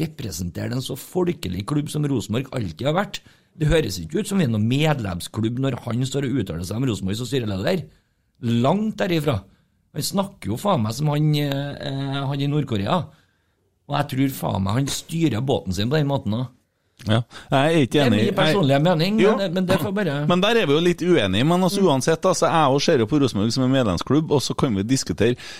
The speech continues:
Speaker 2: eh, altså, organisering og sånne ting, og det er faktisk en ganske interessant diskusjon, og den kan vi
Speaker 1: Mm.
Speaker 2: faktisk bare, så, så setter vi en liten sånn, eh,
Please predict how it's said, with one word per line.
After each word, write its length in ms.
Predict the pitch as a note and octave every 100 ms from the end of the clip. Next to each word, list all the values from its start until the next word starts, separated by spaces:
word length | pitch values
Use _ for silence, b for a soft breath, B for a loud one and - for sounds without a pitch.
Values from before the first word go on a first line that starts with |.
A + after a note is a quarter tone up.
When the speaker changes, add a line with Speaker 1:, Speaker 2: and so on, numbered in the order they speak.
| B
Speaker 2:
eh, 100 | D#3
altså, 160 | D#3 D3 -
organisering 800 | E3+ D3 A#2+ G#2+ - G2 F#2+ B2+
og 80 |
sånne 140 | C#3+ A#2+
ting, 100 | E3
og 60 | F3+
det 100 | A#3+
er 60 |
faktisk 220 | C4+ C3+
en 80 | C3
ganske 220 | G3 D3+ -
interessant 520 | G3 G3+ - G#2 A2+
diskusjon, 500 | F3+ - F#2+ - A3+
og 80 | F3+
den 100 | G3
kan 160 | C#4 B3
vi 80 | C#3+
Speaker 1:
Mm. 40 |
Speaker 2:
faktisk 500 | E3+ D3 C3+ C3 -
bare, 240 | F3 A#2+
så, 200 | A#2+ D#3 C#3
så 140 | D#3
setter 280 | - E3+ -
vi 80 | A2+
en 100 | C3+
liten 200 | D3 A2
sånn, 320 | B2+ C3+ C3+
eh, 40 | C3+